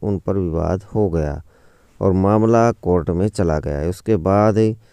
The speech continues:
से शिक्षकों की भर्तियां लंबित हैं। नई भर्तियां न होने के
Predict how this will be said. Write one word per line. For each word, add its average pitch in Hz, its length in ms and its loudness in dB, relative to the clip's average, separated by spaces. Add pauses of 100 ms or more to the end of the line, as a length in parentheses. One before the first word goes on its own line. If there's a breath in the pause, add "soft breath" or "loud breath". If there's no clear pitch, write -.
(380 soft breath)
से 107 180 0
शिक्षकों 107 500 -4
की 104 120 -2
भर्तियां 87 440 -2
लंबित 87 440 -2
हैं। 143 200 -2 (720)
नई 120 340 4
भर्तियां 117 420 2
न 120 160 2
होने 104 340 2
के 110 380 0